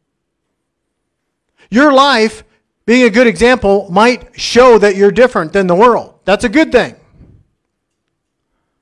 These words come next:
But I think sometimes we gotta go farther, that we need to be prepared in order to give an answer.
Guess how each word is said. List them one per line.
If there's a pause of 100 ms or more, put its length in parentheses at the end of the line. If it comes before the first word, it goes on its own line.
(880)
But
I
think
sometimes
we
gotta
go
farther, (160)
that
we
need
to
be
prepared (180)
in
order
to
give
an
answer.